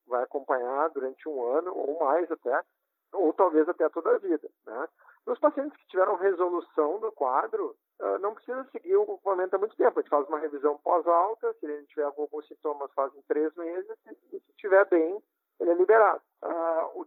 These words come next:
tipo de acompanhamento, né, quais exames, vai depender muito do que, que o paciente teve no quadro agudo. Então, claro, quase todo mundo tem lesão respiratória, ele vai fazer um exame de imagem, um raio-x, eventualmente uma tomografia, e exames de função pulmonar, pra ver a capacidade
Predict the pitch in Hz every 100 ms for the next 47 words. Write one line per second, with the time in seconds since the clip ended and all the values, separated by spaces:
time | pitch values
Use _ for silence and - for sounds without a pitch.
0 | _ 254 - 269 226 220 220 190 175 156
1 | 175 208 - 185 147 143 - 151 156 147
2 | 139 165 180 185 180 175 180 170 180 180
3 | 208 202 - 185 202 185 - 180 - -
4 | 185 185 196 185 226 247 208 - - 135
5 | 143 175 196 160 - 131 127 - 151 147
6 | 156 151 143 135 143 - 170 165 196 214
7 | 202 131 123 139 143 135 143 143 165 165
8 | 180 185 190 190 _ - 143 143 151 151
9 | - 339 196 165 143 117 - 135 - 147
10 | 156 139 139 135 - 160 190 - - 160
11 | 160 180 185 180 175 - 190 190 - 175
12 | 175 185 196 185 151 - - 147 123 131
13 | 143 156 147 - 160 151 -